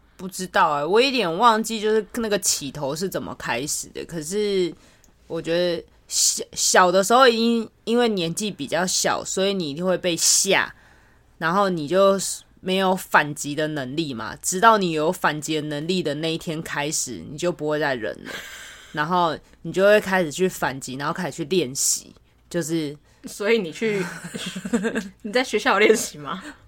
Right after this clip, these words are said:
Speaker 1: 我在学校，我没有，我没有在学校练习，可是我在学校，就是我，但不会跟同-，呃，不会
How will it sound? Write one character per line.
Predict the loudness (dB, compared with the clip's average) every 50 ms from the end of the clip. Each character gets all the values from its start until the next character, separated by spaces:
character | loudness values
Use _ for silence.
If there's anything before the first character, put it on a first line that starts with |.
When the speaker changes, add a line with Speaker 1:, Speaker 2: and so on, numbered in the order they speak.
| -20 -20 -18 -18 -20 -20 _
Speaker 1:
我 | -12 -6 -4
在 | 0 0 0
学 | 0 2 2 2 2
校， | 4 6 8 8 8 6 2 -6 -20 -20 -20 -16 -6
我 | 0 2 4
没 | 8 8
有， | 8 8
我 | 8 6 4
没 | 6 6
有 | 6
在 | 8 8 4
学 | 4 6 8
校 | 10 10 10
练 | 10 8 6 4 4 2
习， | 0 -2 -4 -2
可 | -4 0
是 | 2 4
我 | 6 6 6
在 | 6 4 2
学 | 2 0 -2 -2
校， | 4 6 8 8 6 6 -2 -18 -20 -20 -20 -20 _ -20 -20 -20 -20 -20 _ _ _ _ _ _ _ -4
就 | -4 -2
是 | 0 0 0 0
我， | 0 0 0 -2 -2 -4 -18 _ -20 -20 -20 -20 -20 -18 -4 2
但 | 6 6 6 6
不 | 4 2 2
会 | 2 4
跟 | 4 2 2 2
同-， | 0 -6 -8 -8 -10 -14 -8
呃， | -4 0 2 4 4 2 0
不 | -2 -4 -6 -2
会 | 2 4 4 6 6 6 6 4 2